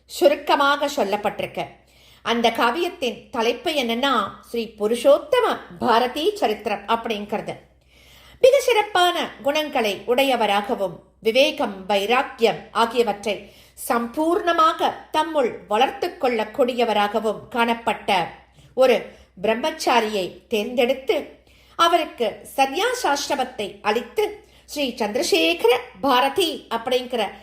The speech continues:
தீக்ஷா நாமத்தையும் கொடுக்கிறார். பிறகு அவரை ஆசீர்வதிக்கும் வகையில், "இளம் சந்நியாசியே, இந்த சிங்ககிரி குரு சிஷ்ய பரம்பரை மிகவும் உயர்ந்தது, மிகவும் விசேஷமானது.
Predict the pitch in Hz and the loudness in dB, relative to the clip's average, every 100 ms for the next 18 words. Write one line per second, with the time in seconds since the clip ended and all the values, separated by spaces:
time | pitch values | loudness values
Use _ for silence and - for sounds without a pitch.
0 | - - 233 339 - 370 285 214 208 240 | -20 -10 -2 -2 0 2 2 2 0 2
1 | 262 - 202 254 - _ 294 240 240 196 | 0 0 -2 -2 -6 _ 2 2 0 -2
2 | 151 - - _ _ _ _ _ _ _ | -2 -8 -20 _ _ _ _ _ _ _
3 | - 381 359 233 - - 269 277 208 170 | 0 2 4 0 -4 0 2 2 0 -4
4 | 202 254 - 494 466 302 240 240 214 208 | -2 0 4 4 4 0 -4 -8 -4 -2
5 | 233 247 349 220 233 - _ _ _ - | -2 0 2 0 -2 -16 _ _ _ -8
6 | 202 226 226 240 240 262 254 277 277 277 | -2 -2 0 -2 0 0 0 -2 0 0
7 | 294 - _ _ _ _ 269 277 233 190 | 0 -16 _ _ _ _ -2 2 0 0
8 | - - 480 466 440 330 233 180 208 269 | -8 0 4 4 4 2 0 -4 -4 2
9 | 311 233 - - - 254 233 220 214 220 | 2 2 -2 -8 -4 -2 0 0 -2 -2
10 | 269 381 247 233 - _ _ 226 269 453 | 2 2 2 -4 -12 _ _ -6 2 4
11 | 320 208 139 190 214 262 370 427 - - | 4 -4 -8 0 0 0 0 0 0 -6
12 | - _ _ - 440 453 240 175 - _ | -12 _ _ 2 4 4 0 -6 -18 _
13 | _ 269 349 523 - 359 262 247 247 185 | _ 0 6 6 6 0 0 -2 -4 -6